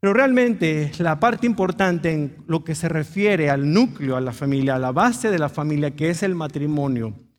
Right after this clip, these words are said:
el matrimonio refleja la imagen misma de Dios. Ese es el maravilloso misterio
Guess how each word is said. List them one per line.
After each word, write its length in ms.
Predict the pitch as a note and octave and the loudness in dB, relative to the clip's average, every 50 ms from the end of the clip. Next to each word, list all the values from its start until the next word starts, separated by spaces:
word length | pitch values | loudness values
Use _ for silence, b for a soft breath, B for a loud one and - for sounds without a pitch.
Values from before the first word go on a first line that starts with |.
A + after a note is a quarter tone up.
| _ _ _ _ _ _ | _ _ _ _ _ _
el 140 | - C#3+ C#3+ | -6 -4 -2
matrimonio 800 | D3 C#3+ C#3+ C#3+ D3 D3 D3 D#3+ F3 F#3+ G#3 G#3+ G#3+ G3+ D#3 D#3 | 0 0 -2 -2 -4 -4 -4 -2 0 0 0 0 -2 -2 -2 -2
refleja 880 | D#3 D3+ D3 C#3+ B2 - D3 F3 F3 F3+ F3 D#3 - - C#3+ B2+ B2+ B2 - - _ _ _ _ _ _ _ _ _ | -2 -4 -4 -6 -6 -8 -6 -4 -2 -2 -2 -4 -4 -6 -6 -6 -6 -10 -12 -18 _ _ _ _ _ _ _ _ _
la 120 | D3 C#3+ | -6 -6
imagen 500 | C3+ C#3 D3 E3 F3 D#3+ - F3 D#3 C#3+ | -4 -4 -4 -4 -4 -4 -4 -6 -4 -4
misma 360 | C#3 C3 B2+ A2+ B2 D3 C#3+ C#3+ | -4 -4 -6 -8 -8 -8 -8 -6
de 140 | D3+ D3+ | -6 -8
Dios. 480 | C#3+ F3 F#3+ A3 G#3+ F#3 D3 - _ _ _ _ _ _ _ _ _ _ _ _ _ _ _ _ _ _ _ _ _ _ _ _ _ _ _ _ _ _ _ _ _ | -6 -8 -8 -8 -10 -12 -14 -18 _ _ _ _ _ _ _ _ _ _ _ _ _ _ _ _ _ _ _ _ _ _ _ _ _ _ _ _ _ _ _ _ _
Ese 200 | E3+ F#3 E3+ A3 | -2 0 0 0
es 80 | - | 0
el 80 | A3 A3 | 0 0
maravilloso 600 | A3 G#3+ F#3 F3 F3 E3+ E3 E3 F#3 F#3 - A3 | 2 2 2 0 0 0 0 0 -2 -2 -2 -4
misterio 960 | G#3 G#3 G3 F#3 - - F3+ F3 D#3 - - G#3+ A#3 C4 B3+ F#3+ C3+ B2 A#2+ | -4 -4 -4 -6 -4 -2 -2 -2 -2 -2 -2 0 0 0 0 -2 -2 -4 -6